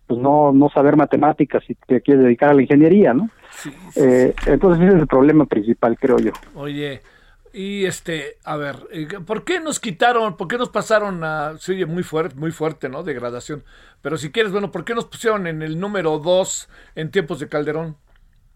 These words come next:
Speaker 1: Eh, justamente era un tema muy similar. Los inspectores, eh, tenían un tema de inspectores que creo que no estaban bien capacitados. Entonces la F doble A dijo, eh, ¿sabes qué? No está,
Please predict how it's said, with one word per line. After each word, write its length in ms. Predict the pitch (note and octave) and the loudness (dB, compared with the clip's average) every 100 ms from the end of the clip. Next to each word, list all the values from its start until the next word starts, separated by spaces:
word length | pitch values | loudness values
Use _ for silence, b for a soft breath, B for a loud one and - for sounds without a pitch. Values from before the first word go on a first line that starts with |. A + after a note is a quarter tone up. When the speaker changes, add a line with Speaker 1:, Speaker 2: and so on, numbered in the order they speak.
| _ _ _ B B B - | _ _ _ B B B 2
Speaker 1:
Eh, 240 | D#3 D#3 | 4 6
justamente 640 | - G3+ A3 A3+ A3 G3 - | 4 2 4 4 4 2 4
era 160 | D#3+ | 2
un 80 | F#3 | 2
tema 200 | F3+ F#3 | 4 4
muy 220 | F3+ F3 E3+ | 6 6 4
similar. 520 | F#3 F3 D3+ G3 C#4 _ _ _ | 4 6 6 4 -2 _ _ _
Los 280 | C#3+ C#3 C3+ | 4 4 6
inspectores, 760 | C#3+ - C3+ - F3+ D#3+ G3 A3+ - | 2 4 -2 2 4 6 4 2 0
eh, 420 | - B2+ B2 A#2+ B2 | 2 4 6 4 4
tenían 260 | C3+ D3 E3+ | 4 6 6
un 120 | D#3+ | 6
tema 240 | E3 E3 | 6 6
de 80 | D3+ | 6
inspectores 640 | C3 - C3+ - D#3 D#3+ - | 2 0 -4 0 4 4 2
que 120 | A#2+ | -2
creo 200 | - C#3 | 2 4
que 80 | C#3+ | 6
no 100 | C3+ | 4
estaban 280 | C#3+ C#3 | 4 4
bien 160 | B2+ C3+ | 6 4
capacitados. 800 | C#3 - A2+ - - E3+ G3+ A3 - B B B B B | 2 0 -2 -2 2 4 4 2 -2 B B B B B
Entonces 580 | C3+ A#2+ D#3 C#3+ D#3 C#3 | 0 2 2 4 4 4
la 220 | C3+ B2+ | 4 6
F 200 | D3 D#3+ | 4 4
doble 360 | C#3 C#3+ C#3 C3+ | 4 6 6 6
A 240 | E3 F#3+ - _ _ - | 4 2 -6 _ _ 2
dijo, 380 | C#3+ - D3+ - | 2 4 2 2
eh, 260 | D3+ B2+ B2+ | 4 4 4
¿sabes 240 | D3 D3+ - | 2 2 2
qué? 360 | D3+ D3+ E3 - | 2 4 2 4
No 220 | C#3+ D#3+ | 4 4
está, 560 | - - D3 D3 C#3 | 2 2 4 6 4